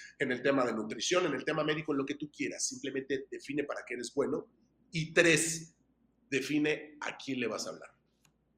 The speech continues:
Que la marca personal tampoco es poner una cámara, un micrófono, empezarme a grabar y hablar a lo loco. También necesito saber a quién le voy a hablar. Necesito saber quién me va a escuchar. Tú tienes un problema, yo soy tu solución.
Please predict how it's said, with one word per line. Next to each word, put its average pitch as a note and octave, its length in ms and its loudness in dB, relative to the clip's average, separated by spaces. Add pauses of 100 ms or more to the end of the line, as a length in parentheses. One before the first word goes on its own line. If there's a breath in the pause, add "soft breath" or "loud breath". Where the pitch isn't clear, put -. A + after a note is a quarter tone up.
(160)
Que B2 100 -4
la A#2+ 80 0
marca D3 320 0
personal A#2+ 400 -2
tampoco B2+ 460 -4
es - 520 -6
poner A#2+ 280 0
una - 180 -2
cámara, C3+ 320 0
un A#2+ 80 -6
micrófono, C3 440 -4
empezarme A#2 400 -6
a - 20 0
grabar A2 400 -4 (360)
y A2+ 60 -6
hablar A2 260 0
a A2 40 2
lo G#2+ 100 0
loco. - 340 -6 (400)
También G#2+ 240 -2
necesito A#2+ 460 -4
saber G#2 300 -6
a F2 100 -8
quién G2 200 -12
le E2+ 60 -8
voy D#2 140 -6
a D2 40 -8
hablar. D2 280 -10 (540)
Necesito A2+ 460 -6
saber A#2 440 -4 (100)
quién G3+ 260 8
me A2+ 100 0
va - 80 -6
a - 20 -10
escuchar. - 420 -10 (840)
Tú E3 160 0
tienes E3+ 260 6
un D#3+ 100 2
problema, D3+ 640 2 (300)
yo D3 180 4
soy D#3 240 6
tu - 140 0
solución. - 500 -4